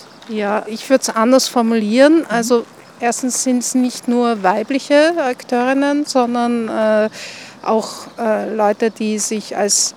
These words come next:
Speaker 1: äh, nicht binär, äh, sehen, beziehungsweise eine Transgender-Identität haben.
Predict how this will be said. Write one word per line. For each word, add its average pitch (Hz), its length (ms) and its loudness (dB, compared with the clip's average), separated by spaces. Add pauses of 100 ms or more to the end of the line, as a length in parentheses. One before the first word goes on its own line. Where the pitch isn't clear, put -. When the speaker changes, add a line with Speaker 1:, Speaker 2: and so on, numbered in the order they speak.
Speaker 1:
äh, - 420 -12
nicht 254 380 2
binär, 226 1600 4
äh, 220 60 -6
sehen, 233 580 4 (220)
beziehungsweise 214 800 0
eine 208 300 0
Transgender-Identität 262 2000 -2
haben. 247 320 0